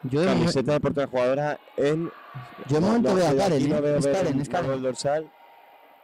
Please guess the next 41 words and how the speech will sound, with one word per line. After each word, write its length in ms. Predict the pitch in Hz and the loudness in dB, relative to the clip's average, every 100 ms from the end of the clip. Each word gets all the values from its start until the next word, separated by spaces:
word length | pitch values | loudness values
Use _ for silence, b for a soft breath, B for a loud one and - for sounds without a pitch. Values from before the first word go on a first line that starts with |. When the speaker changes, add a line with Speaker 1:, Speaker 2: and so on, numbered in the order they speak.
| - - - - - - - - - - - - - _ _ | -20 -20 -20 -20 -20 -20 -20 -20 -20 -20 -20 -20 -20 _ _
Speaker 1:
Es 100 | 139 | -4
Karen, 300 | - 180 139 | 0 2 2
Dani, 240 | 147 160 120 | 2 0 -2
la 140 | 117 123 | -4 -4
que 100 | 127 | -4
está 340 | - 131 135 | -4 -4 -2
en 100 | 131 | -2
el 80 | 131 | -2
banquillo 340 | 131 135 127 | -2 -2 -2
con 80 | 123 | 0
la 80 | 123 | 0
camiseta 420 | 127 120 120 123 | 0 -2 0 0
de, 300 | 123 120 120 | 0 0 -2
de 100 | 120 | -2
portera, 400 | 120 117 180 143 | -4 -2 -2 -2
¿eh? 40 | 175 | -2
No 120 | 156 | -2
sé 160 | 147 | 0
yo 120 | 139 143 | 0 0
si, 360 | 139 135 131 - B B - - | 0 2 0 -6 B B -20 -8
si 160 | - | -2
va 80 | 147 | 0
a 20 | 143 | 2
apostar 360 | 139 - 143 | 0 0 -2
por 160 | 131 135 | 2 2
el 60 | |
juego 280 | 135 139 135 | 2 2 2
de 120 | 127 | 2
cinco, 280 | - 190 127 | -2 -4 -2
veremos 300 | 127 139 131 | 0 0 0
a 80 | 131 | 0
ver. 120 | 190 - - | -2 -4 -6
Speaker 2:
Yo 100 | 117 | -2
creo 140 | 123 131 | 0 2
que 140 | 131 | 0
puede 300 | - 143 139 | 0 2 2
ser 180 | 143 143 | 2 2
en 180 | 143 139 | 2 0
Chinea 580 | - 139 135 147 156 180 | 0 2 2 2 -2 -4
esa 220 | 123 139 | -4 -2
camiseta, 640 | 131 127 120 135 127 143 | 0 0 -2 -2 -2 -2